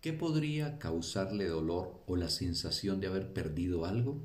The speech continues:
¿Qué podría temer? ¿Y de qué otra manera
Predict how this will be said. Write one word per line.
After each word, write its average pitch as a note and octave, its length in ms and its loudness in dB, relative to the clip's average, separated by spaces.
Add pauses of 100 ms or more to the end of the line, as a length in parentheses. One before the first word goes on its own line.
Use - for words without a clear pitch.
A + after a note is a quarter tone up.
(1700)
¿Qué D#3 140 0
podría D3+ 440 0
temer? E2 440 -2 (2000)
¿Y A2 140 2
de G2+ 200 4
qué F3 160 -2
otra D#3+ 320 0
manera F#2+ 560 0